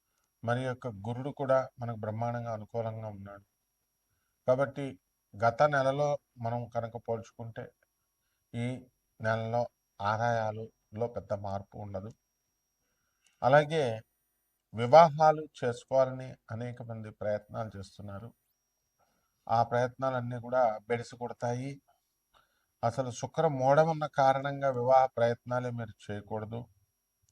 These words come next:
అలాగే ఈ రాశి వారికి అందరికీ కూడా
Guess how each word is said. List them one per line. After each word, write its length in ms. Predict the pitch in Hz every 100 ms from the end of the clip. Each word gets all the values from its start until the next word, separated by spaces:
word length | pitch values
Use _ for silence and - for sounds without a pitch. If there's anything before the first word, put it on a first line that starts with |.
| _ _ _ _ _ _ _ -
అలాగే 600 | 120 143 156 160 127 107 - _ _ _ _ _
ఈ 160 | 127 143
రాశి 380 | 147 147 - 160
వారికి 320 | 160 160 147
అందరికీ 440 | 135 135 131 123
కూడా 420 | 120 117 120 104